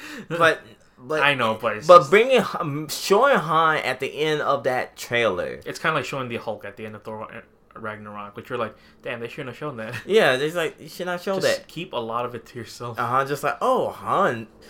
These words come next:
Speaker 2: you, like, hey, welcome back. You got your nice little toys.
Speaker 1: It's gonna be some, probably some bullshit answer, like, oh,
Speaker 2: Yeah.
Speaker 1: yeah, that wasn't me.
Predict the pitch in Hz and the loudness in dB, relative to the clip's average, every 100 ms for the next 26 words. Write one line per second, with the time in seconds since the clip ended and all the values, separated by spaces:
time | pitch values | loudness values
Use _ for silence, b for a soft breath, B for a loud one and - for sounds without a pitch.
0 | B - 113 135 143 104 - 98 185 240 | B -8 -4 4 4 4 -2 -2 2 4
1 | 156 98 - 78 95 92 101 98 139 95 | 4 0 -10 -8 -8 -6 -6 -2 0 -2
2 | - 101 113 110 107 110 101 101 101 98 | -8 -6 2 2 2 -2 -6 -4 -2 -2
3 | - 101 90 - 98 95 98 117 127 131 | -2 -6 -6 -6 -4 -2 -2 -4 -6 -4
4 | 208 180 147 147 120 - 113 113 110 104 | -4 -4 -4 -6 -8 -8 -6 -8 -12 -12
5 | 107 - 107 107 - 110 - 185 117 98 | -14 -12 -16 -16 -14 -14 0 2 2 -2
6 | 156 139 113 110 113 | -4 -4 -4 -12 -14